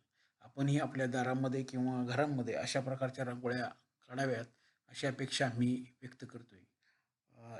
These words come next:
एकंदरीत या कलाकृतींच्या मध्ये पुढे, पुढे काही स्लाइड्स आपल्याला बघायला मिळतील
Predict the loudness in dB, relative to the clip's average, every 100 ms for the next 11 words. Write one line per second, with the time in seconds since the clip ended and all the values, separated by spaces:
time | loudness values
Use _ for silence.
0 | -14 -10 -2 0 2 0 -2 -2 2 4
1 | 2 -2 -10 _ _ _ -2 0 0 -4
2 | -2 0 2 2 0 -2 -4 -4 -2 -2
3 | 0 0 4 4 4 4 2 2 0 0
4 | 0 0 0 0 0 -2 -4